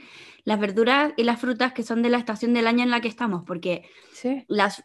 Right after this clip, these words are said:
Speaker 1: naturaleza es demasiado sabia y las frutas que uno puede cosechar en la estación en la que está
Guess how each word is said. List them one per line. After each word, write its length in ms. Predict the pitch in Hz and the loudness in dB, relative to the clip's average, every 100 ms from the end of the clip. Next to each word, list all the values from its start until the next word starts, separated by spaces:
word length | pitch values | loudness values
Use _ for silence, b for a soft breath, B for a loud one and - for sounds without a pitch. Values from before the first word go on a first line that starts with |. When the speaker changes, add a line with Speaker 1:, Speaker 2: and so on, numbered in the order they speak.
| _ | _
Speaker 1:
naturaleza 640 | 214 196 196 208 226 262 | 0 2 2 2 2 0
es 60 | 269 | 2
demasiado 480 | 254 240 262 262 | 2 2 2 0
sabia 580 | 269 311 277 240 233 262 - | 2 2 4 4 4 2 0
y 100 | 214 | -2
las 260 | 202 202 | -2 -2
frutas 400 | 247 254 277 294 | -6 -4 -2 -4
que 440 | 294 269 277 311 - | 0 2 2 0 -2
uno 200 | 214 226 | -2 -2
puede 200 | 226 240 | 0 0
cosechar 520 | 240 254 226 - 214 | -2 -4 -6 -2 -2
en 100 | 247 | 0
la 60 | 277 | 0
estación 320 | 285 285 294 | -2 -2 2
en 100 | 302 | 4
la 120 | 302 302 | 2 0
que 60 | |
está 260 | 294 349 | -4 -6